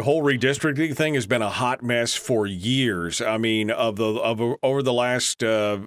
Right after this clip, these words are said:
you know, the redistrict every ten years, and I think the last six, last six, five or six of the last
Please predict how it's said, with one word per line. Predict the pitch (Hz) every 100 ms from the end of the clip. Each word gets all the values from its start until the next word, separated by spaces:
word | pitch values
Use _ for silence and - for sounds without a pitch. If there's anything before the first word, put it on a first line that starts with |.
| -
you | 123
know, | 104
the | 104
redistrict | 107 123 117 160 147 120
every | 123 107 104
ten | - 135 123
years, | 123 135 110
and | 101
I | 107
think | - 131
the | 120
last | 113 113 113
six, | - - - - - 175 - - - -
last | 113 127 131 - -
six, | - - 175 175 -
five | 156 160 160
or | 139
six | - 156 143
of | - 127
the | 113
last | 113 117 113